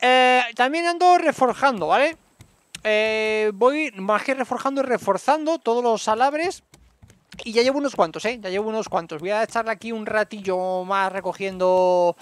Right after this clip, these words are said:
hierro, pero vamos, me voy a tener que ir ya porque me estoy quedando sin madera. Y, y bueno, voy plantando aquí, van creciendo los árboles, voy cogiendo maderita y ahí vamos gestionando, ¿vale? Seguimos actualizando. Bueno, gente, a ver, eh, ya tengo todos los alabres terminados, no me falta nada. De aquí arriba me faltan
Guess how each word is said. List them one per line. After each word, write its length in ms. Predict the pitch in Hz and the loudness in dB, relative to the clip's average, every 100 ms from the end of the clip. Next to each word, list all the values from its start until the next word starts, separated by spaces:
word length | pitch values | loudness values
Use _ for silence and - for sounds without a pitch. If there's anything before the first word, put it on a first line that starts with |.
| - - | -20 -18
hierro, 480 | 190 190 247 285 349 | -12 -2 0 2 2
pero 160 | 285 226 | 2 2
vamos, 180 | 190 156 | 2 -2
me 80 | |
voy 20 | 180 | -8
a 20 | |
tener 220 | 208 208 | -6 -10
que 120 | 202 | -8
ir 60 | 190 | -2
ya 120 | 233 | -2
porque 160 | 233 190 | -2 -10
me 60 | |
estoy 140 | 165 208 | -8 -4
quedando 220 | 208 185 | -4 -4
sin 220 | 269 262 | -6 -6
madera. 440 | 202 196 269 339 - - - - | -4 -2 0 0 -2 -20 -20 -14
Y, 260 | 190 196 | -14 -10
y 40 | 185 | -2
bueno, 240 | 202 170 | 0 0
voy 140 | 165 202 | -4 -4
plantando 500 | 202 196 190 190 196 | -4 -2 -4 -2 -2
aquí, 360 | 202 311 320 | -2 -4 -2
van 120 | 262 | -2
creciendo 320 | 208 190 202 214 | -4 -10 -6 -4
los 140 | 220 | 0
árboles, 340 | 294 294 285 | 0 0 -2
voy 120 | 247 185 | -2 -4
cogiendo 340 | 190 240 196 | -6 -8 -6
maderita 600 | 196 196 220 285 - 330 - - | -6 -6 -8 0 2 2 -2 -10
y 120 | 196 | -2
ahí 100 | 220 | 0
vamos 280 | 247 247 233 | 2 0 -2
gestionando, 680 | 233 - 196 156 151 156 165 | -4 -8 -10 -10 -8 -4 0
¿vale? 240 | 240 320 _ - - | 2 0 _ -20 -16
Seguimos 580 | - 214 262 269 269 240 | -8 -6 -2 2 2 0
actualizando. 600 | - 220 202 156 151 - - - | -2 -4 -4 -12 -12 -20 -20 -2
Bueno, 220 | 349 359 | 4 4
gente, 280 | 339 330 233 | 6 2 4
a 80 | 254 | 4
ver, 280 | 285 208 - | 4 2 0
eh, 600 | 214 220 220 214 214 214 226 | 2 4 4 6 6 4 2
ya 120 | 294 | 0
tengo 240 | 311 302 | 2 -2
todos 360 | - 392 359 370 | 4 4 6 4
los 140 | - | 4
alabres 400 | 320 330 294 233 | 4 4 2 -4
terminados, 580 | - 208 208 226 311 320 | -2 -2 0 2 2 2
no 80 | 262 | 0
me 100 | 240 | -4
falta 280 | 220 202 190 | -4 -4 -2
nada. 240 | 254 294 | 0 0
De 80 | 233 | -2
aquí 180 | - 233 | 0 0
arriba 280 | 226 254 | 2 0
me 100 | 233 | -2
faltan 340 | - 247 240 | -2 -2 -2